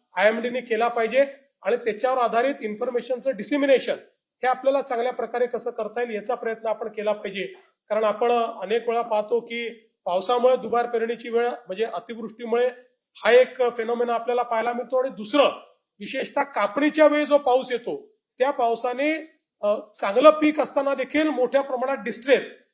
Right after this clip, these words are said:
हा आपल्याला पाहायला मिळतो. तर त्याही दृष्टीने आपल्याला, अ, योग्य माहितीचं डिसेमिनेशन होणं हे अत्यंत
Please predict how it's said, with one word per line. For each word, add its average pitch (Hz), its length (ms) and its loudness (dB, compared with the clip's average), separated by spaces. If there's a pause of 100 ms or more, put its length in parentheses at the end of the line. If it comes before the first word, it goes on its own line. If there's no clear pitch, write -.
(140)
हा 220 60 4
आपल्याला 240 320 2
पाहायला 226 360 0
मिळतो. 220 280 -2
तर 240 180 -8
त्याही 214 280 -2
दृष्टीने 220 840 -4
आपल्याला, 226 540 0 (340)
अ, 190 60 -6 (480)
योग्य 247 420 6
माहितीचं 233 520 2
डिसेमिनेशन 277 600 0
होणं 226 340 4 (480)
हे 226 60 6
अत्यंत 240 460 0